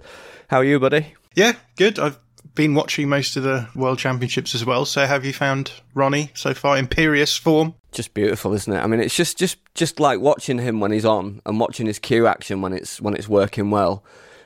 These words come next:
Speaker 1: uh, is just one of the most beautiful sights in all of sport. And, and I agree with what you said to me the other day, John, that, that, uh, Ronnie is the only sportsman probably who's worthy of the, the title genius. Um,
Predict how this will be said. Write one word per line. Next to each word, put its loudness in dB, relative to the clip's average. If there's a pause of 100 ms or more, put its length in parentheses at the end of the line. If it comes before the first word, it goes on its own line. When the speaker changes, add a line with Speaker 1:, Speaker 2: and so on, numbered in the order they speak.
(120)
Speaker 1:
uh, 2
is -4
just -2
one 2
of 2
the 2
most 0
beautiful 0
sights -2
in -2
all 2
of -6
sport. 2
And, -4
and 0
I 2
agree 2
with 0
what -2
you -2
said -2
to -6
me -2
the -2
other -6
day, 0
John, -2
that, -6
that, 0
uh, 0
Ronnie -2
is -4 (500)
the 2
only 2
sportsman 0
probably -4
who's -2
worthy 2
of -4
the, 0 (300)
the -2
title -4
genius. -6
Um, -6